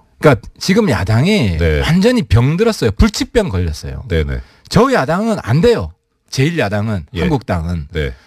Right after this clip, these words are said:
Speaker 1: 그러면 이-, 그래서 정치가 지금 수준 이하로 떨어지고 있고,
Speaker 2: 네.
Speaker 1: 국민이 피곤하고 나라가 망해지고, 망해가고 있다고요. 이 자유한국당이 아니라 자유망국당이에요.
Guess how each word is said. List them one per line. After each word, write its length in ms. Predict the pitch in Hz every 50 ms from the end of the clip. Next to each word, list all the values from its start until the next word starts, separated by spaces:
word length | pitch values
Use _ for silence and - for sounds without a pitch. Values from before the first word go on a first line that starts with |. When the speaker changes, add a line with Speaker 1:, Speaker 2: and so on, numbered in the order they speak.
| _ _ _ _
Speaker 1:
그러면 520 | - 208 233 247 247 240 202 139 101 85 82 - _ _ _ _ _ _ _ _ _ _ -
이-, 60 | - - _ _ _ - - _ _ _ _ _ _ _ _
그래서 280 | - 202 233 269 247 208
정치가 440 | - 170 190 226 220 - 247 226 202
지금 240 | 156 143 139 127
수준 280 | 120 - - 208 196 160
이하로 220 | 127 113 110 113
떨어지고 440 | 104 - 175 160 139 107 104 92 92
있고, 400 | 87 80 - - 107 120 160 196 - _ -
Speaker 2:
네. 180 | 85 76 69 65 -
Speaker 1:
국민이 400 | - 202 214 220 233 233 208 180
피곤하고 560 | - - - 156 147 160 170 180 180 165 143 113
나라가 380 | 82 107 160 214 226 185 151 120
망해지고, 520 | 90 87 104 131 160 185 208 185 143 110 - _ -
망해가고 480 | 98 95 123 156 190 220 220 190 131 104
있다고요. 300 | - 95 82 78 82 82
이 140 | 107 127
자유한국당이 720 | - - 156 190 214 202 - 262 247 233 185 - 160 131 104
아니라 300 | 95 113 120 131 98 - - - - - - _ -
자유망국당이에요. 1080 | - 131 175 202 170 - - 123 143 156 214 - - 240 220 196 131 98 80 71 69